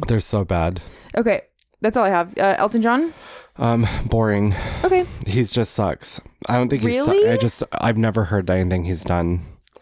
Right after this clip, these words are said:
Speaker 2: What do you mean?
Speaker 1: I heard the new Britney Spears songs, Hold Me Closer.
Speaker 2: Yeah, but Cody, that's called sampling his music. He didn't have anything to do with that.
Speaker 1: She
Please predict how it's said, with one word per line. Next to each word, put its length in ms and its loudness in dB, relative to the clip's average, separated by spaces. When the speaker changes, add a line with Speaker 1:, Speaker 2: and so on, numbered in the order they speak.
Speaker 2:
What 160 2
do 60 4
you 140 4
mean? 500 2
Speaker 1:
I 160 2
heard 320 0
the 80 0
new 140 2
Britney 320 0
Spears 340 0
songs, 280 0
Hold 500 0
Me 120 2
Closer. 680 0
Speaker 2:
Yeah, 160 2
but 260 0
Cody, 280 0
that's 300 0
called 260 0
sampling 680 2
his 240 2
music. 500 2
He 140 0
didn't 300 0
have 260 0
anything 320 2
to 80 0
do 220 0
with 200 0
that. 140 -6
Speaker 1:
She 460 2